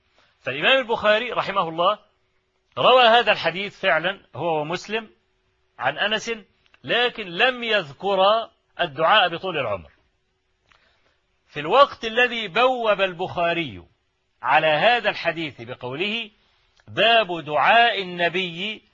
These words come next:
صلى الله عليه وسلم لخادمه بطول العمر".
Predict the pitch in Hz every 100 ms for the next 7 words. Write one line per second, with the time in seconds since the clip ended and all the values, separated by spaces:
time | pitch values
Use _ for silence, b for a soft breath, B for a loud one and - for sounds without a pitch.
0 | _ _ _ - 185 175 160 160 185 175
1 | 156 156 160 202 202 202 190 165 185 -
2 | 180 175 165 240 247 226 240 220 170 175
3 | - 240 277 277 247 226 185 202 151